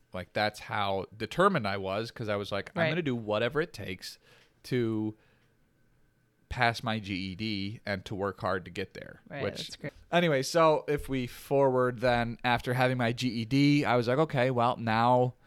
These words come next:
Speaker 1: um, I'm gonna enroll in college because that's kind of the next level.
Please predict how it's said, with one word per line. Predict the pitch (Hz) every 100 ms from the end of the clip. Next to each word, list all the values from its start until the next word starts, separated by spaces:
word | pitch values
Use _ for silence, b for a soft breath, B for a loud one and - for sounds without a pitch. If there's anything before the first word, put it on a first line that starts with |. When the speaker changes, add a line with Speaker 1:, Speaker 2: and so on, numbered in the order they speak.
| b b b 120
Speaker 1:
um, | 113 104 98 95 95 113 _ _ _ _ _ _ - -
I'm | 117
gonna | 123 120
enroll | 117 110 107
in | 104
college | 92 131 131 131 139 143 - - - - - - -
because | 117 120 113 110
that's | 107 104
kind | - 104
of | 104
the |
next | 101 101 110
level. | 113 113 117 123